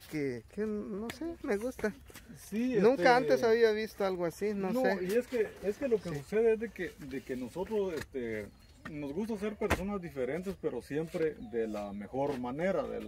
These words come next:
Speaker 2: de la forma mejor posible. No solo, eh, como familia, sino que como personas también. Este lado, este lado es el, el que hizo el, el, el Will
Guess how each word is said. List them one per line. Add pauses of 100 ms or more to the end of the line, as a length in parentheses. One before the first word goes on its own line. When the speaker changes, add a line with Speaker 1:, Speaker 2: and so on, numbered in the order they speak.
Speaker 2:
de
la
forma
mejor
posible. (580)
No
solo, (460)
eh,
como
familia,
sino
que
como
personas
también. (320)
Este
lado, (720)
este
lado
es
el,
el
que
hizo
el,
el,
el
Will